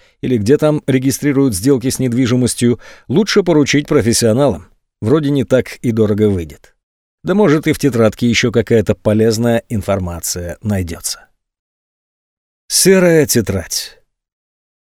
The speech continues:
Отец, похоже, догадался о моём решении и написал ещё одно письмо уже лично своему другу в Братск.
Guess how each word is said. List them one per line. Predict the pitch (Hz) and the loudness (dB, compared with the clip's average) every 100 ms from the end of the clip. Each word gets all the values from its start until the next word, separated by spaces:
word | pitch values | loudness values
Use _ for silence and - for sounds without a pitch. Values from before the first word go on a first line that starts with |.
| _ _ _ - | _ _ _ 0
Отец, | 120 127 233 - | 2 2 0 2
похоже, | 196 165 214 185 | 0 2 2 2
догадался | 165 165 160 156 190 139 - 107 | 2 2 2 4 4 4 2 2
о | |
моём | 104 110 127 117 | 2 2 2 2
решении | 101 - 160 151 139 | 0 0 0 0 0
и | - 120 | 0 -2
написал | 117 123 - 156 | 0 -2 0 0
ещё | 123 123 - 156 | 0 -2 0 2
одно | 110 101 92 | 2 2 0
письмо | 117 - 156 143 - - | -4 -4 -2 -2 -6 -6
уже | 98 120 | -2 0
лично | 135 160 151 139 | 0 -2 -4 -4
своему | - 110 107 107 | -2 0 0 0
другу | 98 117 107 101 | 0 -2 0 0
в | |
Братск. | 87 95 - - - | 0 -4 -6 -12 -14